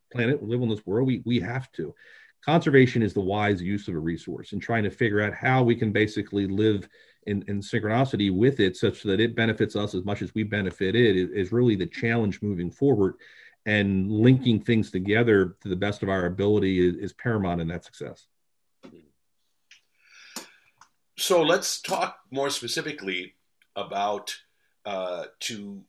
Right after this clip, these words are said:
Speaker 2: this project, uh, in Mount Pleasant, uh, which, uh, inspired Nan to, uh,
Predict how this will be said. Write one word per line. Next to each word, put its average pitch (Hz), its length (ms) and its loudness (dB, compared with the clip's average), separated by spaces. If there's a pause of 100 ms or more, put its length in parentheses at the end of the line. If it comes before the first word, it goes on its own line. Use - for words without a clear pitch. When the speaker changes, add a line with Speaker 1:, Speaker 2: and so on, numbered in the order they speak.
(800)
Speaker 2:
this - 420 -6 (140)
project, 110 680 0
uh, 92 240 -8 (140)
in 113 160 -6
Mount 101 240 -6
Pleasant, 101 600 -2
uh, 90 280 -6 (260)
which, - 500 -10
uh, 87 240 -10
inspired 98 560 -2
Nan 95 360 -6
to, 85 320 -10
uh, 78 120 -10